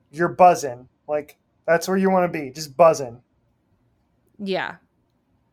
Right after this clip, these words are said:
Speaker 2: I, not, not a full, full Schwifty,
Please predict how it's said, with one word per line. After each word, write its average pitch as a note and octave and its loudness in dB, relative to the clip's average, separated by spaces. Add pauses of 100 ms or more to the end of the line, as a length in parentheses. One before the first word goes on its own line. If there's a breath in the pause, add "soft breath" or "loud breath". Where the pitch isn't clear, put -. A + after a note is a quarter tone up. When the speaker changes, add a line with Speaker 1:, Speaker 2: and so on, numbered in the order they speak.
(640)
Speaker 2:
I, G3+ -2
not, A3+ -2
not A#3 0
a C4 -4
full, B3 0 (320)
full A3+ -2
Schwifty, C#4+ -6